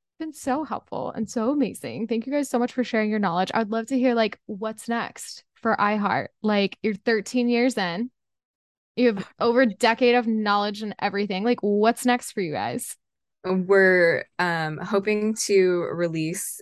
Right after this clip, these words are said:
Speaker 2: a Super eight course at the beginning of this year, this coming year.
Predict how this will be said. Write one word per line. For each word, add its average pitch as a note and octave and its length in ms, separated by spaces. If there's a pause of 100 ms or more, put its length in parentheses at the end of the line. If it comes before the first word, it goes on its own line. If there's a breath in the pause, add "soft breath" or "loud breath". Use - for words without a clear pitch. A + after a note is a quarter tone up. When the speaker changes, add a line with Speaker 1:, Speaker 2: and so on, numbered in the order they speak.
(140)
Speaker 2:
a D#3 320
Super E3 340
eight - 120
course - 380
at F#3 120
the F3 80
beginning D#3 500
of D3+ 460
this E3 240
year, D3 340
this D3 160
coming E3 320
year. D#3 280